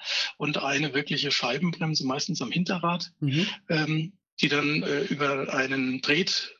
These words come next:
Speaker 1: äh, Hebel, also Tretmechanismus am Brett oder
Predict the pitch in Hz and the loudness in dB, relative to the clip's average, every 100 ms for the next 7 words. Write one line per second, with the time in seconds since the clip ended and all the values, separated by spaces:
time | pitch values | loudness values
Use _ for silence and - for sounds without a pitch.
0 | _ - - 214 156 165 180 - - 190 | _ -20 -8 -2 0 0 -4 -8 4 6
1 | 208 220 156 - - 170 202 180 170 185 | 8 6 2 0 2 2 2 0 2 2
2 | 202 180 - 147 143 143 - 196 - - | 2 2 0 -2 -2 -2 2 2 0 -4
3 | 156 151 151 | -2 0 0